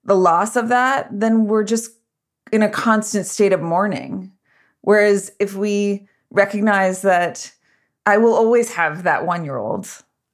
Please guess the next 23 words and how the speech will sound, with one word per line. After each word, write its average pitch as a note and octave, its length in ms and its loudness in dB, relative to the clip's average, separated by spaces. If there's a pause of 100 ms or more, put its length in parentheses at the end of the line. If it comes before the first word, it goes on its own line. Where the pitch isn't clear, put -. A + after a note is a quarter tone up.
I F3+ 80 4
will G3+ 120 4
always A#3 280 4
have F#3 140 -4
that D#3 140 -2
two-year-old, - 760 -8 (240)
because A3 420 2 (100)
I G3+ 120 2
was G3 260 0
so B3 220 0
present F#3 500 -4
to F#3 160 0
it E3+ 200 0
at E3+ 120 -2
the E3+ 80 -6
time B3 640 -2
that G3+ 140 4
I F#3 60 2
really A#3 520 0
let F#3 220 2
it E3 100 -6
sink D#3+ 300 -12
in F#3 340 -6